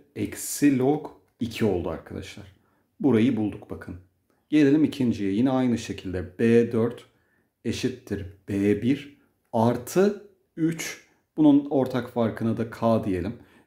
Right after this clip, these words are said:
Üç K. Şimdi B dört sıfır nokta dört, B bir bir artı üç K. Buradan da eksi sıfır nokta altı eşittir üç K'dan.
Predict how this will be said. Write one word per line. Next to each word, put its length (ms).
Üç 280
K. 320
Şimdi 440
B 300
dört 320
sıfır 460
nokta 320
dört, 280
B 420
bir 360
bir 600
artı 760
üç 300
K. 340
Buradan 440
da 220
eksi 360
sıfır 320
nokta 400
altı 360
eşittir 460
üç 400
K'dan. 540